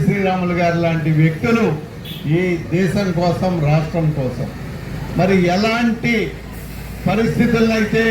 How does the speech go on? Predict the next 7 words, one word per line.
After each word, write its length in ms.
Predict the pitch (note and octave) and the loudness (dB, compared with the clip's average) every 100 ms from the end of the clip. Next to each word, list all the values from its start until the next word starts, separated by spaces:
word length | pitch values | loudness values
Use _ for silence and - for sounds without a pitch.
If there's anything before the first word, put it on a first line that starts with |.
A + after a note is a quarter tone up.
| G3 - - - - | 0 -4 -8 -12 -4
వాళ్ళు 240 | D#3+ G3 G3 F#3 | -2 0 2 0
ఇది 140 | F3 G#3 | 0 0
చేసి 380 | A3+ G3+ D3 B3 A3 - - - B2+ | 2 2 2 2 2 -2 -8 -10 -4
వాళ్ళ 200 | D3+ F3+ - | -2 0 0
ప్రాణ 280 | D#3 F3 G3 G3+ E3+ | 0 0 0 -2 0
త్యాగాలు 480 | F3+ G3 G#3 G#3 G3+ | 2 2 2 2 2
చేశారో 420 | G3+ D#3 G#3+ A3+ | 0 0 0 2